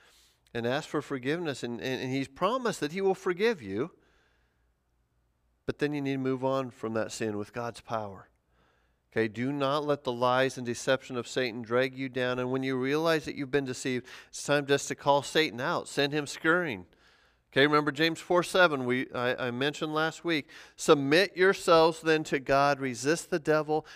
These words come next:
and he will flee from you." Okay, get that verse in your brain and, and, and just pull it out whenever you need it. It might be several times a day. That is a promise from God's word.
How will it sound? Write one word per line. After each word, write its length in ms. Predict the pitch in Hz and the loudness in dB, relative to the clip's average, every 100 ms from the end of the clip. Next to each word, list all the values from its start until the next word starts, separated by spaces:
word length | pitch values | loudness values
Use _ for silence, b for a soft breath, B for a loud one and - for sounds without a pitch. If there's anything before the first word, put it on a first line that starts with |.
| B | B
and 180 | 147 135 | 0 0
he 200 | 120 180 | 0 -4
will 180 | 180 185 | 0 0
flee 300 | - 190 226 | 0 -2 -2
from 260 | - 143 110 | -6 -12 -10
you." 220 | 95 - _ _ _ _ _ _ _ _ _ _ _ - | -10 -12 _ _ _ _ _ _ _ _ _ _ _ -16
Okay, 220 | 139 156 | -8 -8
get 280 | 143 175 - | -6 -4 2
that 180 | 165 | 2
verse 380 | 123 143 202 - | 4 4 4 2
in 80 | 156 | 0
your 100 | 143 | -2
brain 400 | 131 156 180 165 | 0 0 0 -2
and, 160 | 120 - B B - | -4 -6 B B -2
and, 200 | 135 131 | -2 0
and 200 | - 120 | -6 -4
just 220 | 131 - | -4 -2
pull 260 | - 214 208 | 6 6 8
it 80 | |
out 240 | 170 196 120 | 4 4 4
whenever 340 | 135 170 180 | 2 2 0
you 140 | 175 156 | -4 -4
need 240 | 175 165 | -2 0
it. 40 | |
It 40 | 143 | 0
might 220 | 175 202 | 0 -2
be 80 | 190 | -4
several 340 | - 214 190 | -2 0 0
times 380 | 185 180 180 - | 0 0 0 -4
a 40 | |
day. 260 | 151 165 160 B B | 0 2 2 B B
That 200 | - 170 | 2 4
is 100 | 151 | 2
a 60 | 147 | -4
promise 640 | - 202 208 131 117 - B B | -4 -6 -4 -6 -8 -10 B B
from 180 | - 147 | -2 2
God's 300 | 135 127 - | 4 2 0
word. 380 | 131 110 76 | -4 -4 -6